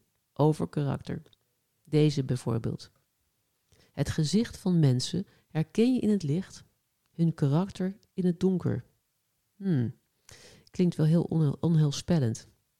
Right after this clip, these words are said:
Of: "Karakter zonder kennis heeft vaak su-, vaker succes dan kennis zonder karakter." Ja, die is van Cicero.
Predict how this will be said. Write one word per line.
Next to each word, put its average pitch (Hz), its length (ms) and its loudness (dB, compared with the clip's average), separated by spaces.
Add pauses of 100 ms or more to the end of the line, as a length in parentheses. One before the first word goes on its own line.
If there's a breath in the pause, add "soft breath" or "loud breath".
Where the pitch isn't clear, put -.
(800)
Of: 160 440 -4 (480)
"Karakter 190 460 0
zonder 165 260 2
kennis 208 520 -2 (300)
heeft 160 220 -4
vaak 226 320 -6
su-, - 180 -14
vaker 175 340 -2
succes - 640 -4 (200 soft breath)
dan 165 220 0
kennis 208 400 2 (100)
zonder 165 460 2
karakter." 127 640 -2 (400)
Ja, 151 160 -6
die 143 120 0
is - 100 -6
van 143 140 0
Cicero. - 640 -2